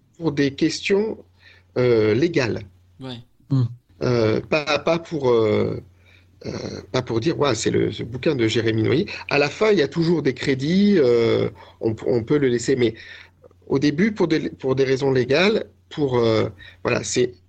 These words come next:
Speaker 1: œuvre, œuvre de Jérémy Noyer et de Mathias Dugoujon, et, euh, et, et, et c'était uniquement pour ça.
Speaker 2: Ok.
Speaker 1: C'est pas, c'est pas se mettre en avant.
Speaker 2: Oui, t'as
Speaker 1: On,
Speaker 2: envie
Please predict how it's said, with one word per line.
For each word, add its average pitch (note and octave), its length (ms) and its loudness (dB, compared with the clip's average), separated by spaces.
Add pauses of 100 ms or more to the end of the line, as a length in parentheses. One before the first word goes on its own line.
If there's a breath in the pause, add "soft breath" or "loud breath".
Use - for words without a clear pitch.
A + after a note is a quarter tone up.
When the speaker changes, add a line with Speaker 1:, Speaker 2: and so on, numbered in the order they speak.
(500 soft breath)
Speaker 1:
œuvre, D#3+ 260 2 (140)
œuvre E3+ 280 2
de C#3+ 100 0
Jérémy C3+ 360 0
Noyer A2+ 640 0
et B2+ 60 0
de A2+ 200 2
Mathias G#2 360 0
Dugoujon, G2+ 580 -4 (480 loud breath)
et, B2 180 0
euh, G2+ 280 0 (1300 loud breath)
et, - 240 0
et, - 40 2 (220)
et D3+ 60 0
c'était - 540 -2
uniquement G3 400 2
pour A3 220 -4
ça. C3+ 140 -2 (280)
Speaker 2:
Ok. - 100 -16
Speaker 1:
C'est - 180 -4
pas, G3 200 0
c'est - 220 -4
pas G#3 180 0
se G3+ 140 -4
mettre F3 260 -2
en D#3 80 -2
avant. B2+ 360 -2
Speaker 2:
Oui, C#3 180 -12
t'as B2 80 -16 (100)
Speaker 1:
On, D#3+ 200 4
Speaker 2:
envie - 20 -2